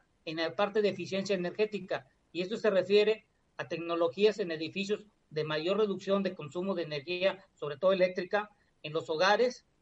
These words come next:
y sobre todo lo que estamos viendo es que la eficiencia energética disminuye entre un cuarenta y un cincuenta por ciento las emisiones de dióxido de carbono. ¿Qué quiere decir esto?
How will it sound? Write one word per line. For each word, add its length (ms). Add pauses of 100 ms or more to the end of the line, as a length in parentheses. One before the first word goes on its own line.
(260)
y 340
sobre 300
todo 580
lo 240
que 80
estamos 420
viendo 340
es 140
que 160
la 100
eficiencia 400
energética 680 (540)
disminuye 880
entre 240
un 100
cuarenta 600 (240)
y 140
un 140
cincuenta 400
por 180
ciento 320
las 180
emisiones 420
de 100
dióxido 340
de 120
carbono. 480 (280)
¿Qué 140
quiere 240
decir 320
esto? 340